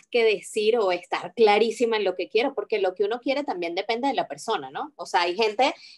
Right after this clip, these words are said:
que de repente te da un feeling, mira, de tener una relación casual y, ¿por qué no? O sea, una, una, una temporada de solo sexo y ya. Em,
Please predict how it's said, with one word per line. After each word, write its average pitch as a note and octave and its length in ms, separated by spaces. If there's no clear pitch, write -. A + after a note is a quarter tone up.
que G#3+ 80
de G3+ 60
repente G#3 360
te A#3 120
da A3+ 140
un G#3+ 120
feeling, C4 340
mira, A#3 380
de E3+ 140
tener E3 260
una G#3+ 120
relación A#3 380
casual C#4 460
y, D#3 360
¿por F#3 200
qué E3 120
no? B3 420
O F3+ 100
sea, D#3 240
una, F#3 420
una, G3+ 340
una A3+ 260
temporada A#3+ 560
de E3+ 440
solo G3 360
sexo G3+ 420
y F3 120
ya. C#4+ 300
Em, F#3 500